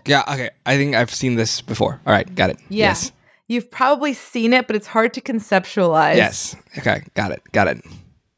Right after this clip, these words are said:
Speaker 2: Okay, look up conic
Speaker 1: I just
Speaker 2: gradient
Speaker 1: did,
Speaker 2: if
Speaker 1: I
Speaker 2: you
Speaker 1: just
Speaker 2: have
Speaker 1: did it.
Speaker 2: any
Speaker 1: I got, I got it. I,
Speaker 2: questions.
Speaker 1: I found
Speaker 2: <laughs> Yeah.
Speaker 1: a, a C S S Houdini site by somebody,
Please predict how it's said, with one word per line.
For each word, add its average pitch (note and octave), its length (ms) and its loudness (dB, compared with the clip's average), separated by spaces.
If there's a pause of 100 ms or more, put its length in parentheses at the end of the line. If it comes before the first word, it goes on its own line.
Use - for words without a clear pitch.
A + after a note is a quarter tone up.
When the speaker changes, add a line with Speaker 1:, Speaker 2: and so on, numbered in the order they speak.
(560)
Speaker 2:
Okay, G#3+ 200 2
look G3+ 240 0
up - 160 4
conic G#3+ 400 2
Speaker 1:
I - 40 -18
just - 80 -16
Speaker 2:
gradient F3+ 340 4
Speaker 1:
did, - 100 0
Speaker 2:
if - 60 0
Speaker 1:
I - 40 2
Speaker 2:
you - 80 6
Speaker 1:
just G#3 100 6
Speaker 2:
have A2+ 60 2
Speaker 1:
did - 80 -6
it. - 60 -6
Speaker 2:
any A#3 160 4
Speaker 1:
I - 40 4
got, - 140 4
I - 60 6
got B2 160 4
it. B3+ 80 6
I, - 40 0
Speaker 2:
questions. - 300 -4
Speaker 1:
I C#3 100 2
found D#3+ 360 4
Speaker 2:
<laughs> - 20 2
Yeah. A#2+ 320 2
Speaker 1:
a, A#2 100 -6
a B2 40 -8
C C#3+ 140 0
S B2+ 80 -2
S C3 100 -2
Houdini A2+ 520 2
site G2+ 360 0
by F#2 140 0
somebody, G2+ 520 4